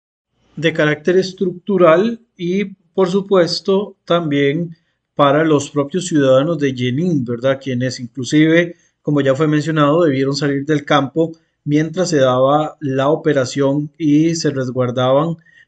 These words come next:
por cuanto ellos son, por supuesto, los más afectados y esto va generando toda una, una ola, una ola de crisis. Eh, a-, esto también, eh, desgraciadamente ha generado, ¿verdad?, de que haya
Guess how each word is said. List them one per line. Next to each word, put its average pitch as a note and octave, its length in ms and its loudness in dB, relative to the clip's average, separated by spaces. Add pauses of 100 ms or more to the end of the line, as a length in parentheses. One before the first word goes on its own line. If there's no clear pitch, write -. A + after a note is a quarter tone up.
(140)
por B2+ 220 -6
cuanto B2 400 -2
ellos C3 240 -4
son, C#3 340 0
por C3+ 160 -8
supuesto, B2+ 400 -2
los C#3+ 160 2
más C3+ 160 2
afectados D3 600 2
y C#3 40 2
esto C#3+ 360 -2 (340)
va C#3+ 80 4
generando D3 540 2
toda C#3+ 260 4
una, C#3 540 2
una D3+ 240 2
ola, C#3+ 520 2 (360)
una D3+ 200 0
ola D3 180 4
de C#3 180 0
crisis. B2 640 -6
Eh, C3 560 0
a-, D#3+ 140 -2
esto F#3+ 420 -2
también, D#3+ 600 2 (380)
eh, C3 320 0
desgraciadamente D#3+ 1600 0
ha C#3 120 -10
generado, C#3+ 680 0
¿verdad?, C3 400 2
de C3 160 -6
que B2 180 -4
haya C3+ 640 2